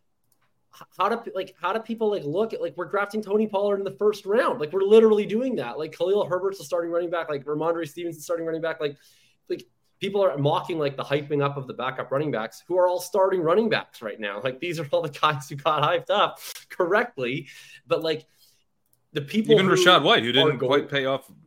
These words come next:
Speaker 2: last year, it's now starting running back.
Speaker 1: Right. And then, like, on the other hand, like, so I'm, you know, I'm making fun of the, the, the Zeke people who are now the Najee people who will one day be the whoever else people.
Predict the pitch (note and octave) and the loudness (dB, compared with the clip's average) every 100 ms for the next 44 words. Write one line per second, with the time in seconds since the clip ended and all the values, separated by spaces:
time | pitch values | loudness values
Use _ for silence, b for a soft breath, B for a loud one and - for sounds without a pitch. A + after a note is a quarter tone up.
0 | - A#2+ C3+ D3+ - A2+ D3+ B2 A#2+ B2 | -20 -4 -2 -2 -6 -6 -6 -10 -12 -8
1 | C3 B2+ B2+ D3 A#2 F2 _ _ _ _ | -8 -8 -10 -10 -12 -14 _ _ _ _
2 | _ _ _ D3+ D3+ A#3 C#3 A2 _ _ | _ _ _ -12 4 4 4 -4 _ _
3 | - F3+ G3 F#3 F3+ E3 D3+ D3 C#3+ E3 | -2 -2 2 2 2 -2 -2 0 2 2
4 | A3+ C#3+ G#2 G#2 D#3+ - _ _ - C3+ | 2 0 -4 -6 -10 -12 _ _ -8 -8
5 | C3 _ _ _ C#3+ B2 C3+ C#3+ D3+ A#2+ | -8 _ _ _ -2 -2 -2 -2 -2 -2
6 | C3 B2+ C3 A#2 G#2+ G#2 G2+ - G#2+ G#2 | -4 -4 -4 -4 -2 -4 -6 -8 -8 -8
7 | - F#2+ F#2+ C3 C3 A#2 A#2 A#2 A#2 A2+ | -8 -14 -8 -8 -8 -10 -6 -2 0 0
8 | A2 G#2 G2+ G#2+ A2 G#2+ A#2 A2+ A#2 A#2 | -2 0 0 0 -2 -2 -4 -4 -8 -10
9 | A2+ A2+ A2+ A2 G#2+ G#2+ G#2+ G#2 A#2 A#2 | -10 -4 0 0 -2 -4 -2 -2 -2 0
10 | A2+ A2+ A2 A2 A#2 A#2+ A#2 A2+ A2+ - | 0 0 -2 -2 -2 -2 -2 -2 -4 -8
11 | A2 A2+ A2+ | -4 -4 -4